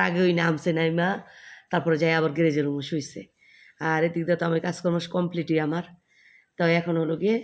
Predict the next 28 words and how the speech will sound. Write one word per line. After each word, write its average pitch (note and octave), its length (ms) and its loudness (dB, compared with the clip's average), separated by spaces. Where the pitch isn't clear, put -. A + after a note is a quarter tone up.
সবার E3+ 260 0
আগে E3+ 120 2
পানি F3 260 2
বসাবো D3+ 280 -2
এক D3+ 120 -4
চুলায়, C#3 280 -4
আরেক, F3 160 -2
আরেক E3 360 0
চুলায় D#3+ 300 0
হলো D3+ 140 2
গিয়ে F3+ 180 -2
ওই D3+ 320 -2
পোলাওটা D#3+ 360 -4
রান্নার D3+ 260 -2
জন্য D#3 220 -2
বা D#3 140 -8
এই D#3 160 -2
পাতিলটা E3+ 360 0
বসাবো, D3 420 -4
চাউলটা F#3 460 2
নিব, D3+ 240 2
চাউল F3+ 360 2
ধুবো, C#3+ 240 -2
অনেক G3 180 2
কাজ D#3+ 200 -2
বাকি D#3 300 -6
এখনো। C#3+ 240 -10
তো E3 80 0